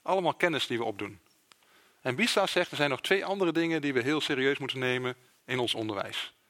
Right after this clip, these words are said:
En hij noemt dat socialisatie en subjectivering. Subjectivering zou je kunnen zien als persoonlijke ontwikkeling. En socialisatie is, je wordt een lid van de maatschappij.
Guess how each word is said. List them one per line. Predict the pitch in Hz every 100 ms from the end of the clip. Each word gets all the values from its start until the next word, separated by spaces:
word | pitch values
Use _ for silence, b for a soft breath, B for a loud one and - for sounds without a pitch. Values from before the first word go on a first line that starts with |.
| _
En | 120
hij | 139
noemt | 165 151
dat | 123 - -
socialisatie | - 190 202 165 - 156 151 - 147 -
en | 120 123 113
subjectivering. | - 139 - 123 - 104 104 110 B B B B B B
Subjectivering | - 214 170 165 175 165
zou | 165
je | 151
kunnen | 139 156
zien | 139
als | -
persoonlijke | - 147 143 127
ontwikkeling. | 107 113 - 104 - _ b b b b b b b b b _ _ _ _ _ -
En | 139 135
socialisatie | - 208 - 156 135 123 - 180
is, | - -
je | 165
wordt | 185 175 -
een | 147
lid | 135 190 -
van | - - - 185 180
de |
maatschappij. | 143 139 - 139 208 165